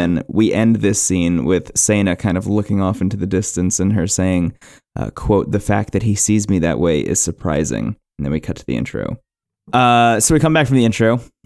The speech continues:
and, uh, we see Yui and Aya. They're in the kitchen. They're preparing for something, which is, uh, very quickly revealed to be Taka's birthday. Apparently, Shohei and Noah are going to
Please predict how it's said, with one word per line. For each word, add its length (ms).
and, 280
uh, 160
we 100
see 160
Yui 360
and 80
Aya. 240
They're 100
in 100
the 60
kitchen. 280
They're 100
preparing 640
for 120
something, 640
which 220
is, 260
uh, 180
very 220
quickly 320
revealed 340
to 60
be 80
Taka's 380
birthday. 540
Apparently, 340
Shohei 500
and 240
Noah 400
are 380
going 340
to 420